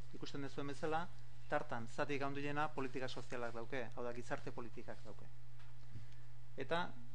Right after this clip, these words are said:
gero etorriko lizke, eh, bide azpiegiturak, oain proiektu garrantzitsua dokelako, eta promozio ekonomikoeke pisu garrantzitsua dauke,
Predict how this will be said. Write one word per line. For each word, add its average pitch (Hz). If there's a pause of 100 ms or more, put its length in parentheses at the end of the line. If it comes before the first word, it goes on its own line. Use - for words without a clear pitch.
(140)
gero 139
etorriko 143
lizke, 139 (760)
eh, 120 (720)
bide 135
azpiegiturak, 143 (680)
oain 131 (920)
proiektu 139
garrantzitsua 131
dokelako, 143 (600)
eta 180 (180)
promozio 143
ekonomikoeke 143 (800)
pisu 151 (480)
garrantzitsua 143
dauke, 160